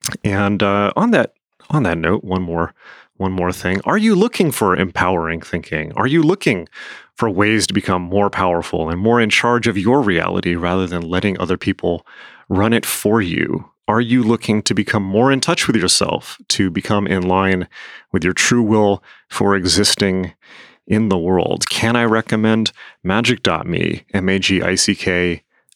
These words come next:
dot M E, my school for magic, mysticism, and meditation, where you can learn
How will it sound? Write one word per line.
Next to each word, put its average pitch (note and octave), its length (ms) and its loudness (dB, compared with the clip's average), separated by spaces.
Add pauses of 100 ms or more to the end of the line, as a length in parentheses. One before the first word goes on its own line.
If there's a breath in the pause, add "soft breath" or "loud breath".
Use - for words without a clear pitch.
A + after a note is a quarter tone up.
(200)
dot F2+ 260 0
M F#2+ 160 0
E, A2 160 4
my F2 160 0
school G2+ 260 0
for F#2 160 -2
magic, F#2 500 -2 (360 soft breath)
mysticism, G2+ 680 0
and F#2 240 0
meditation, G2 760 0 (400 loud breath)
where G#2 160 2
you A2 180 2
can A2+ 320 2
learn A#2 480 4